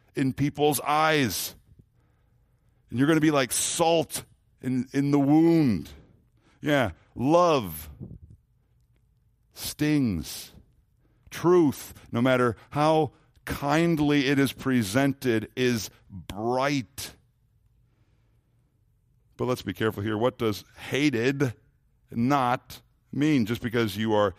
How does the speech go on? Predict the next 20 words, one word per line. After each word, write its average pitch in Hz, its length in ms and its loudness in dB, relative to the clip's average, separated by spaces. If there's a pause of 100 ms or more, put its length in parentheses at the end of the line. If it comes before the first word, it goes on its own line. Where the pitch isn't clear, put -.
(400)
hated 135 500 0
by 113 200 2
the 107 100 -2
world 123 500 0 (1400)
does 90 140 -6
not 110 200 0
mean 107 280 -2
you 107 180 -2
think 110 400 -8
of 101 100 -8
yourself 101 520 -4
as 95 320 -4
better 98 720 -2 (180)
than 80 200 -6
them. 104 560 -10 (1600)
Cross 123 440 -6
the 120 100 -12
Beatitudes. 123 880 -10 (3250)
You 117 260 0
know 92 400 -4